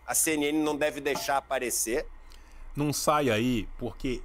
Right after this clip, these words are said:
Speaker 2: ninguém sabe o que, que é a Esfera Brasil. Ninguém sabe o que, que é a Esfera Brasil. Gente, sinceramente, no chat aqui,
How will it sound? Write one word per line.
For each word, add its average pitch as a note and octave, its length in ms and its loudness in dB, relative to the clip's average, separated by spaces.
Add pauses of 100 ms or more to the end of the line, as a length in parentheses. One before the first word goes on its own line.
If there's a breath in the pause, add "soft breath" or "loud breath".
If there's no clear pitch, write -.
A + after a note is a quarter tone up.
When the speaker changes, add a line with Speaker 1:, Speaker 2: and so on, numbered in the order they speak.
Speaker 2:
ninguém C3+ 720 -2
sabe C3 480 0
o B2 60 -6
que, B2+ 180 -6
que - 220 -2
é A#2+ 80 4
a B2+ 40 4
Esfera B2+ 720 0
Brasil. G#2+ 560 -2 (1200)
Ninguém F3 440 0
sabe C#3 480 0
o - 20 -14
que, - 140 -14
que - 80 -16
é - 40 -12
a E2 40 -12
Esfera E2+ 280 -8
Brasil. D#2 380 -12 (1700 soft breath)
Gente, E3 320 -2
sinceramente, E3+ 760 0
no G#3 80 2
chat F#3+ 440 0
aqui, - 280 -10